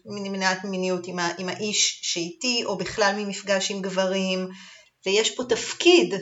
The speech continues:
לתחושת הכבדות, לבטן הנפוחה, לפעמים לעודף המשקל שבא כתוצאה מהאכילה, והוא תפקיד הגנתי, הוא מגן עליי בעצם ממיניות. אני אגיד כאן אולי מילה באמת על הדבר הזה, על ה-, על הפחד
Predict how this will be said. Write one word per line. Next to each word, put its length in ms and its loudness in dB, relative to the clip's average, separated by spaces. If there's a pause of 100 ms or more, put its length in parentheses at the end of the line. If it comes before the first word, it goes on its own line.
(140)
לתחושת 520 0
הכבדות, 760 -4
לבטן 440 0
הנפוחה, 680 0
לפעמים 360 0
לעודף 440 0
המשקל 520 4
שבא 260 0
כתוצאה 520 -6
מהאכילה, 640 -2 (380)
והוא 160 -6
תפקיד 380 -4
הגנתי, 840 0 (200)
הוא 140 -4
מגן 440 4
עליי 580 6
בעצם 520 -2 (200)
ממיניות. 960 -6 (880)
אני 160 -2
אגיד 180 2
כאן 180 2
אולי 260 6
מילה 260 6 (100)
באמת 260 4
על 100 4
הדבר 280 4
הזה, 360 6
על 60 6
ה-, 140 4
על 100 2
הפחד 400 2